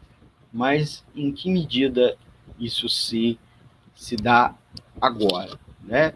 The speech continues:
Então, a gente vai, vo-, vo-, vai aprofundar agora na próxima po-, parte do pro-,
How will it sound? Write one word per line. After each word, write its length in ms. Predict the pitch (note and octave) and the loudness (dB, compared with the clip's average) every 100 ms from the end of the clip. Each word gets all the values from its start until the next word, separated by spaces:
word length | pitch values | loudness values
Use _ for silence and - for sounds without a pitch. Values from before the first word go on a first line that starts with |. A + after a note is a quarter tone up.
| - | -6
Então, 320 | - E3 G#3 - - _ - - - - | 0 2 0 -6 -18 _ -20 -20 -14 -12
a 80 | - | -4
gente 240 | A2+ D3+ | 2 4
vai, 160 | D#3 D#3+ | 6 6
vo-, 340 | D#3 E3 D#3 - - | 8 6 6 0 -6
vo-, 220 | A#2+ G#2+ | -4 -2
vai 440 | A2+ B2+ B2 B2 - | 4 6 8 4 2
aprofundar 580 | C3 C#3 C#3 - A2+ A#2 | 0 2 0 0 4 4
agora 400 | G#2 A2 D3+ C3 | 4 4 4 4
na 120 | A2 | 0
próxima 480 | - A#2+ A#2+ A#2+ A2 | 2 2 2 -6 -8
po-, 320 | - A2 - _ | -4 -4 -4 _
parte 480 | G#2+ G#2+ A2 - G#2+ | -2 -2 -2 -8 -10
do 140 | A2+ | -10
pro-, 240 | - C3+ | -6 -6